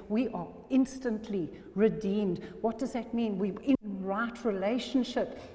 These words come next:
with God through the blood of Jesus Christ. The minute you receive him, the minute you receive Jesus Christ as your Lord and Savior, you're redeemed.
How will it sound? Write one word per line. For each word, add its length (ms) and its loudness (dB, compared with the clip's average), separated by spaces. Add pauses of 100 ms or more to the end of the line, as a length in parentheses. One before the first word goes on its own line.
(100)
with 680 0
God 420 2 (220)
through 260 4
the 80 2
blood 360 -2
of 120 -4
Jesus 480 -6
Christ. 720 -8 (420)
The 100 8
minute 600 4
you 80 0
receive 460 -4
him, 200 -2 (440)
the 80 8
minute 500 6
you 80 2
receive 380 -2
Jesus 340 -6
Christ 380 -6
as 100 -16
your 140 -2
Lord 260 0
and 80 -4
Savior, 480 -2 (420)
you're 120 0
redeemed. 460 -2